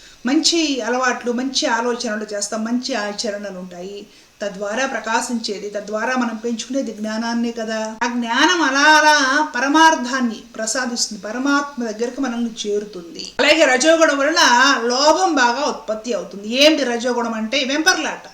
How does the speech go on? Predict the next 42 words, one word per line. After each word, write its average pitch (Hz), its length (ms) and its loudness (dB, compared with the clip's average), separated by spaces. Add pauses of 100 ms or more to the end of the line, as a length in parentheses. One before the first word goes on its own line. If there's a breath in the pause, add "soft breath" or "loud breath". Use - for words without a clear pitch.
వెంపర్లాటకే 277 680 -2
రజోగుణం 240 400 -2
అని 233 160 -2
పేరు. - 180 -12 (240)
నాకు 285 200 2
అది 233 180 -6
కావాలి, 233 400 0
అది 226 180 -4
పొందాలి, 226 420 -4
దాన్ని 233 200 -2
అనుభవించాలి, 226 600 -2
వాళ్ళకుంది 233 540 -2
నాకు 226 280 -4
లేదు, 220 160 -6 (100)
అయ్యో 233 240 -2
వాళ్ళు 233 200 -2
సుఖంగా 233 460 -4
ఉన్నారు 226 320 -4
నేను 233 220 -4
ఉండడం 226 360 -4
లేదే, 226 300 -4 (680 loud breath)
వాళ్ళు 254 220 2
భలే 233 240 -2
భలేవన్నీ 247 440 -2
కొనుక్కొని 240 440 -4 (200)
హాయిగా 226 340 -4
ఆనందంగా 226 460 -2
ఉంటున్నారు, 220 400 -6
నా 254 140 -4
దగ్గర 226 300 -6
అవి 220 160 -4
ఏమీ 214 240 -8
లేవు, 190 340 -8 (520)
ఎలా 269 140 4 (120)
పొందాలి, 220 440 -4
ఎలా 262 200 0
అయినా 247 260 -2
పొందాలి, 208 360 -4
ఆ - 100 -2
పొందిన 254 280 0
దాన్ని 247 180 -2
మళ్ళీ 214 140 -4